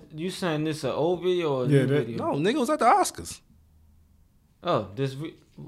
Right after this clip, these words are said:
Speaker 1: did
Speaker 3: At
Speaker 1: it
Speaker 3: the Oscars.
Speaker 1: happen after the slap?
Speaker 3: N-, you know, he had this Oscar award in his hand when he was talking to Chris Rock.
Speaker 1: Hmm.
Speaker 2: His first Oscar? Or was
Speaker 3: The one
Speaker 2: that
Speaker 3: he
Speaker 2: the
Speaker 3: won,
Speaker 2: old
Speaker 3: the one he just won.
Speaker 2: Okay, got you.
Speaker 3: Like, it was at the Oscars, and he had his arm around, and they was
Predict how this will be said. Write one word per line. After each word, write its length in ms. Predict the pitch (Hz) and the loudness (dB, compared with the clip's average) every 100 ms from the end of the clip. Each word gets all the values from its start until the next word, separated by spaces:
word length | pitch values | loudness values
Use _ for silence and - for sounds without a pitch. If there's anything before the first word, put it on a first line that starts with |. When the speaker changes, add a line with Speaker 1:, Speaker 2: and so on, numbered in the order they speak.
| 156 | 0
Speaker 1:
did 160 | 143 185 | 6 6
Speaker 3:
At 100 | 185 | 6
Speaker 1:
it 40 | |
Speaker 3:
the 60 | 185 | 4
Oscars. 480 | 185 233 370 - 170 | 6 8 8 6 4
Speaker 1:
happen 240 | 170 156 | 4 0
after 460 | 135 160 180 185 190 | 0 2 2 0 -6
the 100 | 180 | -6
slap? 340 | - 185 185 | -6 -4 -4
Speaker 3:
N-, 240 | 220 240 233 | -4 -6 0
you 80 | |
know, 120 | 233 226 | 2 4
he 100 | 277 | 2
had 280 | 240 240 226 | 2 2 4
this 180 | 240 233 | 2 4
Oscar 420 | - 214 - 226 | 8 8 8 -2
award 340 | 214 233 240 | -2 2 4
in 60 | 240 | 4
his 80 | 247 | 2
hand 320 | 269 294 262 | 2 2 2
when 100 | 233 | 0
he 60 | 247 | 0
was 140 | 247 | 2
talking 340 | 277 254 262 | 2 2 -2
to 80 | 269 | -2
Chris 200 | - 294 | 0 0
Rock. 380 | 339 381 359 - - _ _ _ _ - _ _ _ 135 | 6 8 6 2 -16 _ _ _ _ -20 _ _ _ -12
Speaker 1:
Hmm. 140 | 131 95 _ _ - | -12 -12 _ _ -2
Speaker 2:
His 140 | 127 | -2
first 320 | - 175 175 - | 4 6 6 8
Oscar? 460 | 180 185 - 180 - _ - | 6 6 0 -10 -12 _ -2
Or 280 | 131 123 123 | 2 2 0
was 260 | 127 123 | -2 0
Speaker 3:
The 60 | 131 | 6
one 60 | 113 | 8
Speaker 2:
that 40 | |
Speaker 3:
he 80 | 120 | 8
Speaker 2:
the 60 | 123 | 6
Speaker 3:
won, 120 | 135 | 6
Speaker 2:
old 280 | 135 123 - | 4 2 -6
Speaker 3:
the 60 | 185 | -4
one 140 | 220 | -2
he 40 | 240 | 0
just 160 | 277 277 | -2 -2
won. 160 | 339 | 4
Speaker 2:
Okay, 280 | 139 135 123 | 6 6 2
got 340 | 127 123 104 | 2 0 -2
you. 60 | - - - | -14 -18 2
Speaker 3:
Like, 340 | 196 196 - - - | 4 4 0 -12 -2
it 60 | |
was 260 | 190 208 208 | 2 2 2
at 160 | 175 | -2
the 80 | - | 0
Oscars, 440 | 170 175 175 185 170 | 2 2 2 0 0
and 80 | |
he 100 | 180 | 2
had 120 | 196 180 | 4 2
his 120 | 175 | 2
arm 280 | 156 196 185 | 2 2 4
around, 220 | 180 180 | 4 2
and 60 | 165 | 2
they 100 | 175 | 2
was 160 | 170 | 2